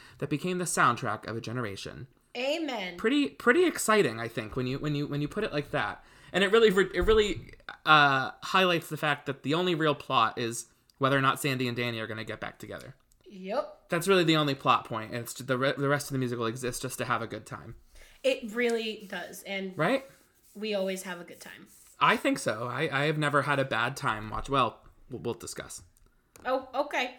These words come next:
Speaker 1: <laughs>
Speaker 2: Well, s-, great. So this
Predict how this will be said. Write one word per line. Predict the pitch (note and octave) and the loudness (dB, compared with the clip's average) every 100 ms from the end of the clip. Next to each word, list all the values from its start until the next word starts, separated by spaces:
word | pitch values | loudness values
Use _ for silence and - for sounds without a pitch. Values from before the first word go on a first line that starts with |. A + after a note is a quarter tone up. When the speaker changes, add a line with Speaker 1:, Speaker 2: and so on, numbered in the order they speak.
| - | 0
Speaker 1:
<laughs> | D#3+ A#2 | 0 8
Speaker 2:
Well, | A3 C#4+ D4+ G#3 D4+ - | 8 10 10 10 8 6
s-, | - - - - - _ _ _ _ | 2 -8 -16 -20 -20 _ _ _ _
great. | G#3+ G#3 A#3 - _ | -6 -6 -6 -10 _
So | - - D4 C4+ | -8 2 2 2
this | A3 B3+ D#4+ - - - | 0 0 0 -6 -6 -8